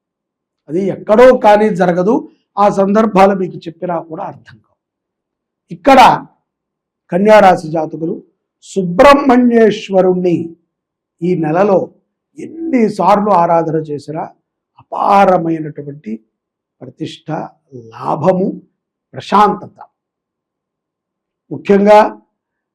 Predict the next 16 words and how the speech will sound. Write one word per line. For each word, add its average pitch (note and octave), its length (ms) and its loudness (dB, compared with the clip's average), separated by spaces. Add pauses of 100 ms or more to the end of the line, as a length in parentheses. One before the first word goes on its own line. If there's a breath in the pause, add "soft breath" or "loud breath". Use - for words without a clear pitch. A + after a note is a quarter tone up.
(120)
నవంబర్ C4+ 400 4
ఇరవై B3 340 6
ఆరో A#3 320 4
తారీఖున F#3 380 0
సుబ్రహ్మణ్య F3 460 -8
షష్ఠి D3 340 -18
ఉంది. - 200 -20 (720)
ఆ - 40 -18
రోజున F3 480 0 (520)
స్వామిని E3+ 460 -8
ఆరాధన F3 440 0
చేయండి, F#3 640 -4 (460)
కళ్యాణం G3 540 2
చేయించండి, G3 640 -4 (360)
స్వామికి F#3+ 460 -2
సేవ G3+ 340 0